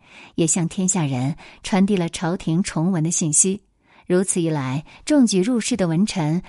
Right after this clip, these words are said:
都成了天子门生了，他们的荣耀感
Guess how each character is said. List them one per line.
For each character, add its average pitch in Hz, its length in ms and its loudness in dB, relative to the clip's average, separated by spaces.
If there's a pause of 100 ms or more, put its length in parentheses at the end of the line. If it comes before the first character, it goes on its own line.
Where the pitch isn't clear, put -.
(140)
都 277 180 2
成 226 200 -2
了 220 120 2
天 285 440 0
子 165 220 -2
门 147 220 0
生 170 300 0
了， 147 240 -4 (380)
他 214 140 2
们 196 100 4
的 190 80 2
荣 175 180 2
耀 196 220 0
感 151 420 -2